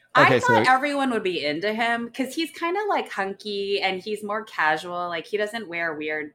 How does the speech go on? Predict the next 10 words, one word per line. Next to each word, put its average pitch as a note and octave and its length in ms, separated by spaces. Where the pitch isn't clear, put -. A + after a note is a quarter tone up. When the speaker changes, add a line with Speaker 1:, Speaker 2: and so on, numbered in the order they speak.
Speaker 2:
you G#3+ 120
know, E3+ 160
he B3 100
doesn't B3 220
Speaker 1:
Yeah. - 60
Speaker 2:
wear, G3+ 180
like, E3 300
tight E3 480
button-up D3 420
shirts. - 640